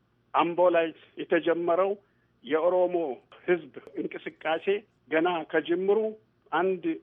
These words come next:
እሳት፣ ትንሿ እሳት በመሰለችበት ወቅት ላይ፣ ሁለት በኢትዮ ሱዳን ድንበር ጥያቄ በተነሳበትና በዛውም በሰሜን ጎንደር ላይ የወልቃይትና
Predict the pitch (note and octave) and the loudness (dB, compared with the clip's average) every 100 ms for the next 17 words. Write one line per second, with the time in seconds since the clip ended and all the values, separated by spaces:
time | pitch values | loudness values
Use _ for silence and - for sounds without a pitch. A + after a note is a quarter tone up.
0 | - E3 - D#3 - - G3 G3+ G3+ - | -10 -8 0 0 -2 -4 -2 0 -2 -2
1 | E3+ - E3 D#3 D3 - E3+ F3 - E3+ | -6 -4 -4 -4 -10 -2 0 0 -6 -8
2 | E3+ - D3+ D#3+ D#3 F3+ - F#3 G3+ G3+ | -8 -10 -10 -8 -4 -6 -6 -2 -2 -2
3 | - _ _ _ - D#3+ G3+ G3+ - - | -8 _ _ _ -4 -2 -2 -4 -20 -2
4 | D3+ D#3+ D#3 C#3+ - _ - E3 F#3 F3+ | 2 2 2 -4 -10 _ -12 -6 -4 -4
5 | - E3 E3 D3+ B2+ D3 E3 E3+ E3 E3 | -4 2 2 2 -2 -4 -4 -4 -6 -10
6 | D#3 E3+ E3+ F#3 D#3+ - F3+ D#3+ E3+ D#3 | -4 -4 -2 -6 -6 -6 -6 -4 -2 -2
7 | E3 - D#3+ F3+ G3 D#3 D3+ C#3+ E3 F#3 | -4 -6 -4 -2 -4 -4 -4 0 -2 -2
8 | D#3+ C#3+ D#3+ E3 E3+ D3 D3 E3 D#3+ F3+ | -6 -8 -6 -4 -4 -4 -6 -6 -6 -4
9 | G3 D#3 D#3+ D#3 E3 D#3 | -4 -2 -2 -2 -4 -4